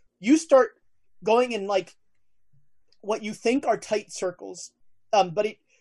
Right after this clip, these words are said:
does not seem to be dissuading the Karasiri at all. Uh, that was, uh, so also on a sixty, uh, they start to go. So, uh, let's, uh, we'll start with, uh,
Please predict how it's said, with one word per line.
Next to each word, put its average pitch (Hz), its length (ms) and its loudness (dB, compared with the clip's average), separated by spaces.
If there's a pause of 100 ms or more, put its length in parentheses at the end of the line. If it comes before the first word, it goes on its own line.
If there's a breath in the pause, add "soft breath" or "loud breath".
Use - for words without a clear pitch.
(220)
does 233 240 2
not 262 240 0
seem 208 320 -12
to 175 80 -14
be 175 120 -14
dissuading 160 500 -6
the 147 60 -10
Karasiri 139 580 -6
at 120 60 -10
all. 107 160 -12 (2250 soft breath)
Uh, 175 280 2
that 196 260 0
was, 214 480 -6
uh, 190 220 0
so 202 340 0
also 262 380 4
on 175 100 -2
a 156 40 -6
sixty, 156 580 -12 (420)
uh, 196 200 -2
they 233 200 0
start 160 360 -4
to 147 60 -16
go. 123 300 -12 (960)
So, 247 720 4 (120)
uh, 196 360 6 (760)
let's, 262 480 0
uh, 214 440 0
we'll 214 100 -4
start 262 380 0
with, 240 180 -8 (200)
uh, 196 180 -6